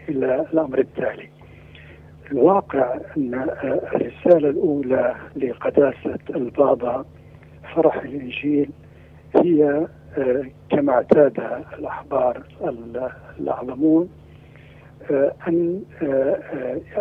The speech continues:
أن يصدروا رسالة وكأنها برما-، برنامج لحبريتها. الرسالة الثانية كانت حول البيت المشترك، أي العالم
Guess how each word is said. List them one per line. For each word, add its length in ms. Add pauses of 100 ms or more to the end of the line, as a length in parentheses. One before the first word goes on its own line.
(100)
أن 160
يصدروا 360
رسالة 640 (100)
وكأنها 680
برما-، 520 (140)
برنامج 640 (560)
لحبريتها. 880 (1120)
الرسالة 500
الثانية 720
كانت 560
حول 680 (260)
البيت 500 (140)
المشترك، 760 (580)
أي 240
العالم 640